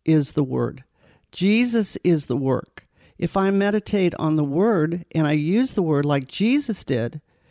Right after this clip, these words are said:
even against Satan when he was tempted in the wilderness, when he fasted for forty days and forty nights and was very weak, and Satan attacked him. I'm sure he attacked him, t-, attacked him at other times, but he knew it was an opportune time, it says there.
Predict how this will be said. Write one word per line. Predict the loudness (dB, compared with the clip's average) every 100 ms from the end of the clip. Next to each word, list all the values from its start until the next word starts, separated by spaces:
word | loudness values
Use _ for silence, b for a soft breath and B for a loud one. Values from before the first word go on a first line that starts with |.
| _ _
even | 0 2 2
against | 2 0 0 0
Satan | 0 2 2
when | 4
he | 2
was | 0
tempted | 0 0 0 2
in | 2
the | 2
wilderness, | 2 2 2 2 -2 -4
when | 0
he | 0
fasted | 0 0 0 -2 -10
for | -10
forty | -4 0 0 2
days | 0 0
and | -2 -4
forty | -2 0
nights | -2 -4 -4
and | -4
was | -4
very | -2 0 0
weak, | 0 0 -2 -8 B B B B B
and | -6
Satan | -2 0 0
attacked | 0 0 -2 -4 -4
him. | -2 0 -4 -10 _ b b b b b -8
I'm |
sure | -2 2
he | 2
attacked | 2 -2 -2 -4
him, | -2 -2 -4 -8
t-, | -6 -6
attacked | -2 -2 -2 -4 -4
him | 0 0
at | -2
other | -2 0 -2
times, | -2 -2 0 -2 -6
but | -6
he | -2 0
knew | 2 2 2
it |
was | 0 0
an | -2
opportune | -2 -2 -2 -4 -2 -2
time, | -2 -4
it | -6
says | -6 -8 -4
there. | -4 -6